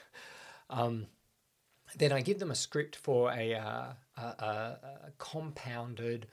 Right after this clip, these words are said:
local anaesthetic or a numbing cream. So you can get numbing cream just over the counter at the chemist, and that's really good. But when somebody's coming in to have a needle in their penis,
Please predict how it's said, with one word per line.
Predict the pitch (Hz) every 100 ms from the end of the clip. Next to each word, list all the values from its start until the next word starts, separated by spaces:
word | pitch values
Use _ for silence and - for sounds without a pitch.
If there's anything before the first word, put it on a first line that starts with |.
| - - - _ _
local | 139 127 127 131 117
anaesthetic | 110 110 123 113 110
or | 104
a | 123
numbing | 120 123 127 120
cream. | 113 120 104 101 110 - - -
So | -
you | 156
can | 208
get | 247 240
numbing | 147 143 147
cream | - 131 117
just | 113 151
over | 131
the | 120 120
counter | 123 113 110
at | 110
the | -
chemist, | 131 170 247 - - - 180
and |
that's | 220 127
really | 135 131
good. | 123 151 107 113 - - - - - _
But | 120 110 -
when | 123 139 147 143 - - - _ _ - -
somebody's | - 123 110
coming | - 123 117
in | 110
to | 101
have |
a | 104
needle | 110 120 117
in | 107 107
their | 101
penis, | 98 110 101 104 135 -